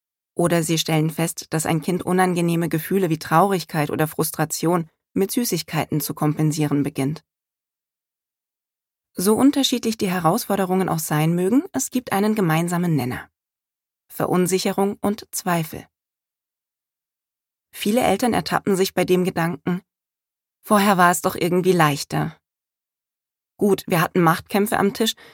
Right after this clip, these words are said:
aber ich musste mir keine Gedanken um das Gewicht meines Kindes machen. Ich musste mich auch nicht gegenüber Dritten behaupten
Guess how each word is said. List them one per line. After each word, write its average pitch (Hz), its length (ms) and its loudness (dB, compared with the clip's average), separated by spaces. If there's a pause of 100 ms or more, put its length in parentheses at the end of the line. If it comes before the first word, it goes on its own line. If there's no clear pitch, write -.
aber - 200 2
ich - 100 0
musste 214 260 2
mir 196 120 2
keine 190 300 2
Gedanken 180 520 2
um 180 100 0
das 185 140 -6
Gewicht 180 280 0
meines 180 260 -2
Kindes 190 340 0
machen. 151 340 -4 (1400)
Ich - 160 -2
musste 165 280 0
mich 147 180 2
auch 147 160 0
nicht 160 180 -2
gegenüber 156 380 0
Dritten - 400 -2
behaupten 156 580 2